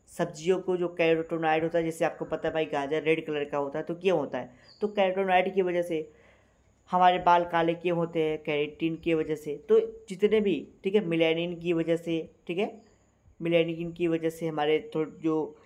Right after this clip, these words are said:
स्किन होता है, बाल होता है, वो सब कैसे होते हैं? काले दिखाई पड़ते हैं। तो वही बताया, जो carotenoid है, एक प्रकार का कलरिंग एजेंट है जो कलर देता है। ठीक, किसको कलर देता है? वेजिटेबल को कलर देने के काम करता है। जो carotenoid होता है, कुछ एल्गी,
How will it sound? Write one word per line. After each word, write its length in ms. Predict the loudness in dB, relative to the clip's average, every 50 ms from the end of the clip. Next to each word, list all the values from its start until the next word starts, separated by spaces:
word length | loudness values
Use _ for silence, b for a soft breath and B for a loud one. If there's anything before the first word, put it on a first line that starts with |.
| B B
स्किन 340 | -8 -8 -6 -4 -4 -2 -2
होता 260 | 0 0 0 2 4
है, 140 | 2 4 4
बाल 180 | 4 4 4 4
होता 220 | 2 -2 -2 -2
है, 60 | -2
वो 80 | -2 -2
सब 220 | -4 -6 -8 -8
कैसे 220 | -6 -6 -4 -2 -2
होते 180 | -2 -2 -4
हैं? 100 | -6 -4
काले 260 | 0 0 2 2 0 -2
दिखाई 340 | -4 -6 -6 -4 -4 -4
पड़ते 280 | -2 -2 -4 -4 -4 -6
हैं। 140 | -8 -8 -10 B B B B B B _
तो 80 | 4 6
वही 120 | 6 6
बताया, 320 | 6 4 4 2 2 2 2
जो 80 | 0
carotenoid 400 | 0 2 4 4 4 4 2 2
है, 340 | 4 4 4 4 4 4 4
एक 160 | 4 2 2
प्रकार 280 | 0 0 2 2 2 2
का 100 | 0 -2
कलरिंग 500 | -4 0 0 2 2 2 0 0 0 0
एजेंट 340 | 0 0 0 -2 -4 -4 -4
है 60 | -2
जो 100 | 0 -2
कलर 320 | 0 2 2 4 6 6
देता 280 | 4 4 0 -2 -4 -8
है। 120 | -8 -8 -12 -16 _ _
ठीक, 240 | -4 -4 -4 -6 B B B B B
किसको 280 | -6 -6 -4 -2 -2 -2
कलर 220 | 2 2 2 4
देता 260 | 4 2 2 4 4
है? 100 | 4 4
वेजिटेबल 600 | 4 4 2 0 0 -4 -2 -2 2 2 2 2
को 280 | 2 0 -2 -4 -4 -6 B B B B B B B B B B -2
कलर 200 | 0 2 2 2
देने 240 | 2 2 0 0 0
के 120 | -4 -4
काम 300 | -4 -2 -2 -2 -2 -2
करता 340 | -4 -4 -6 -2 0 2 2
है। 280 | 2 2 -2 -6 -10 _ _ _ _ b b b b b b b b b b b b b -20 -20 -20 -4 0
जो 160 | 2 4 6
carotenoid 580 | 8 6 6 8 6 6 8 8 8 6 6
होता 200 | 4 2 4 6
है, 100 | 6 6
कुछ 320 | 4 2 -2 -4 -4 -8 -12 -10 -2 2
एल्गी, 520 | 2 4 4 4 2 2 0 0 -2 -4